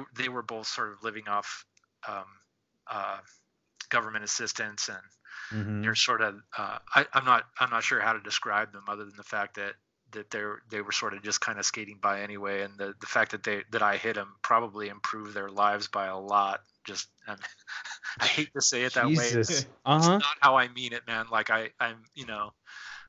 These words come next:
Speaker 1: but, like, the circumstances, everything being equal and everything, the money that they got for their injuries from the accident probably set them up for another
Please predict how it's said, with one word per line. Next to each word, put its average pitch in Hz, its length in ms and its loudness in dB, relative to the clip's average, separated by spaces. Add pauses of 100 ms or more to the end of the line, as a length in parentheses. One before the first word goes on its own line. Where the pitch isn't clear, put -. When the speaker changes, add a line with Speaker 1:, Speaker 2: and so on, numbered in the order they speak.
(100)
Speaker 1:
but, 131 340 8
like, 117 260 0
the 120 340 -6
circumstances, 127 720 -2
everything 131 480 -6
being 120 280 -4
equal 120 360 -8
and 110 80 -6
everything, 110 460 -6
the 110 80 -6
money 131 260 2
that 117 160 -4
they 117 140 2
got 113 280 4
for 117 160 -6
their 104 160 -2
injuries 113 500 -4
from 113 200 -4
the 107 140 -2
accident 110 540 0
probably 107 280 0
set 110 300 0
them 107 200 -6
up 110 160 -4
for 107 140 -4
another 104 380 -8